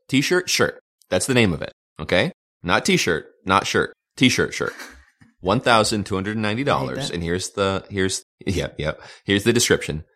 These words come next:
Speaker 1: Striped short sleeves and long sleeves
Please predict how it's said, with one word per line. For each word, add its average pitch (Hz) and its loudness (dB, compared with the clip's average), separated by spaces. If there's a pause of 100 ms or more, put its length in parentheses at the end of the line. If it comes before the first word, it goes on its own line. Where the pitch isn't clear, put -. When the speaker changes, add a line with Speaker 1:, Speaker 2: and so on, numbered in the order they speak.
(160)
Speaker 1:
Striped - 0
short 113 -2
sleeves 82 -4 (340)
and 135 0 (300)
long 214 4
sleeves - -4